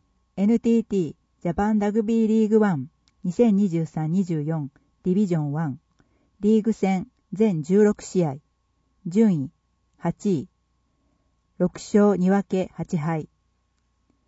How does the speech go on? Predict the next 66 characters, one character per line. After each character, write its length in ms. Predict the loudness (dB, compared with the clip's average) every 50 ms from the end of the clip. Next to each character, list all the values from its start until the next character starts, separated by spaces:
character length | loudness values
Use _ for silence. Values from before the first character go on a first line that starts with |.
| _ _ _
藤 380 | -4 -2 -2 0 2 2 2 2
井 40 |
監 240 | 2 2 2 2 2
督 200 | 2 0 -2 -2
体 220 | 0 2 2 2 2
制 220 | 0 0 -2 -2
と 100 | -2 -6
し 120 | -8 -8 -10
て 260 | -10 -8 -8 -8 -8 _ -4
二 100 | -4 -4
シ 280 | -2 0 2 2 2
ー 40 | 2
ズ 180 | 2 2 2 4
ン 100 | 4 4
目 120 | 2 2
と 140 | 0 -2 -2
な 120 | -2 -2
る 220 | -2 -4 -6 -8 -4
来 200 | -2 -2 -2 -2
季 160 | -4 -6 -8 -8
は、 220 | -8 -8 -10 -14 _ _ _ _ _ _ _ _ _ _ -6
日 80 | -4 0
本 200 | 2 2 4 2
一 200 | 2 0 -4 -6
に 80 | -6
向 80 | -6 -6
け 140 | -8 -8 -8
て 260 | -8 -8 -10 -10 -12 -16 _ _ _
着 240 | -12 -6 -6 -4
実 240 | -4 -4 -4 -2 0
に 140 | 0 0 0
ス 80 | 0 0
テ 140 | -2 -2
ッ 20 | -2
プ 160 | -2 -2 -4
ア 20 |
ッ 40 | -4
プ 100 | -4 -6
す 120 | -8 -6 -4
る 120 | -4 -4
シ 220 | -4 0 0 0
ー 40 | 0
ズ 120 | 0 -2 -4
ン 60 | -4
に 80 | -6
す 140 | -8 -6 -6
る 80 | -6 -4
べ 140 | -4 -6 -6
く、 240 | -8 -12 -16 -16 -18 _ _ _ _ _ _ _ _ _
ク 120 | -4 0 2
ラ 120 | 2 2
ブ 80 | 0 -2
の 160 | -4 -6 -6
事 140 | -8 -8 -6
業 240 | -4 -4 -4 -4 -6
と 260 | -8 -10 -10 -12 -14 _ _ _
チ 200 | -6 -2 0 0
ー 20 | 0
ム 100 | 0 -2
の 200 | -4 -6 -8 -8
強 240 | -4 -2 -2 -2 -2
化 160 | -4 -6 -6
の 120 | -6 -4
両 200 | -2 -2 -2 -2
軸 340 | -2 -4 -6 -6 -4 -4 -4
を 140 | -4 -6